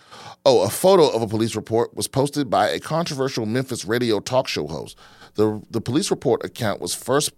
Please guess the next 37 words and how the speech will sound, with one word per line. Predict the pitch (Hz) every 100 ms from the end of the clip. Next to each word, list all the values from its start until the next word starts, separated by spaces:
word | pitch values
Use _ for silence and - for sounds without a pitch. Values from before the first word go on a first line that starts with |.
| _
reported | - - 107 90
by | 80
the | 80
New | 80
York | 87 80 -
Times. | 80 50 50 -
Shelby | 120 156 156
County | 127 95 95 - - - - -
District | - 139 139
Attorney | - 113 101
spokesperson | 98 98 92 - _ _ 104 85 82 82 - - _ _
Erica | 101 104
Wilson | 135 131
told | 110 101
C | 110 107
N | 104
N |
the | 90
D | 95 143
A | 139
does, | 104 90 - - 76
does | 95 139 139
have | 127
a | 107
report | 98 90 110 107 -
that | 78
has | 87 85 78
that | 90 -
same | 107 104 104
account | - 92 -
of | 85 85
events. | 73 - - - - _ _ - - _ - _ -
The |
report | 110 147 143 -
said | 135 123
Nichols | 131 135 117
was | 110